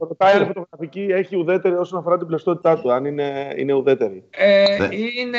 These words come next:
Speaker 2: είναι, είναι λίγο αρνητική, λίγο αρνητική.
Speaker 3: Για ποιο μιλάμε τώρα, για το,
Speaker 2: Για
Speaker 3: για
Speaker 2: τη
Speaker 3: το
Speaker 2: φωτογραφική μου μηχανή, για το housing.
Speaker 3: Ε, σχεδόν ουδέτερη είναι. Δεν, δεν επηρεάζει καν την πλευστότητα του, του
Speaker 2: Ναι,
Speaker 3: σκούτερ.
Speaker 2: ναι.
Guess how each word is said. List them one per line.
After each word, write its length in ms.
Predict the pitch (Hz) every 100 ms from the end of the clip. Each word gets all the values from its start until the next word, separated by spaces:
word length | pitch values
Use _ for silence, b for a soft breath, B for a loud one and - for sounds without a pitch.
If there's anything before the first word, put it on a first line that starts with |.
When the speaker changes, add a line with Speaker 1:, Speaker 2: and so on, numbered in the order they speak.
| 240
Speaker 2:
είναι, 280 | - 226 226
είναι 220 | 220 226 220
λίγο 520 | 214 220 262 277 240
αρνητική, 720 | 220 202 190 170 - 160 120
λίγο 360 | 143 220 254 220
αρνητική. 720 | 196 190 170 165 147 104 - _ _ _ _ _ _ _ _ _ _ _ _ -
Speaker 3:
Για 140 | 80
ποιο 200 | 87 117
μιλάμε 260 | 113 110 90
τώρα, 220 | 78 85
για 100 | 87
το, 100 | 82 80 78 76 71 71
Speaker 2:
Για 100 | -
Speaker 3:
για 20 | 156
Speaker 2:
τη 60 |
Speaker 3:
το 40 | 165
Speaker 2:
φωτογραφική 400 | 196 185 - -
μου 100 | 214
μηχανή, 320 | 220 185 208
για 100 | 202
το 120 | 147 127
housing. 360 | 170 143 123 101 _ _ _ _ _ _
Speaker 3:
Ε, 460 | - 90 95 101 101
σχεδόν 280 | 101 110 120
ουδέτερη 340 | 104 98 87
είναι. 160 | 71 71 71 -
Δεν, 200 | - 104
δεν 120 | 98 120
επηρεάζει 400 | 117 120 120 113
καν 120 | 117
την 80 | 107
πλευστότητα 400 | 110 117 107 107
του, 100 | 101 98 95 95 92 92
του 40 |
Speaker 2:
Ναι, 60 | 82
Speaker 3:
σκούτερ. 220 | 80
Speaker 2:
ναι. 80 | -